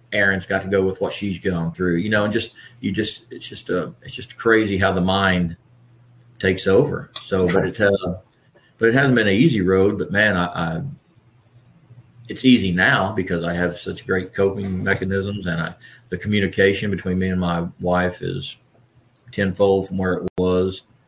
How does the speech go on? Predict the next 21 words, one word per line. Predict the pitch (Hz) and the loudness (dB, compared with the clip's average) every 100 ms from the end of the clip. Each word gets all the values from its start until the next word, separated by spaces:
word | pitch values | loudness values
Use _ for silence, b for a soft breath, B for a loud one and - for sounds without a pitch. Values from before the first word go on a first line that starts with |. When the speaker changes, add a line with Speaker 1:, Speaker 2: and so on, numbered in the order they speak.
| _ _ | _ _
Speaker 1:
And | 90 92 90 87 87 85 _ _ _ _ _ _ - - | -4 0 0 0 -2 -6 _ _ _ _ _ _ -20 -4
that's | 92 - - | 0 0 -2
the, | 95 87 87 - - | -2 -2 -4 -8 -6
and | 107 | 0
I | |
always | 123 | 2
tell | - 107 | 4 2
people, | - 95 | 2 2
you | 92 | 2
know, | 92 92 | 0 0
as, | 87 - | -2 -6
as | - | -2
first | 113 117 - | 2 2 -2
responders, | - 98 107 92 87 - b b b b - | -4 -2 0 0 -2 -6 b b b b -4
doesn't | 101 95 | -2 0
matter | 95 92 92 | 2 2 2
what | 92 - - _ - _ _ _ _ - - | 0 -2 -8 _ -20 _ _ _ _ -20 -4
Speaker 2:
Yeah. | - 147 - _ - - | 0 0 -4 _ -12 -6
Speaker 1:
agency | 92 85 95 | -4 -2 -2
you're | 90 87 98 | 0 0 0
in, | 98 85 | 0 0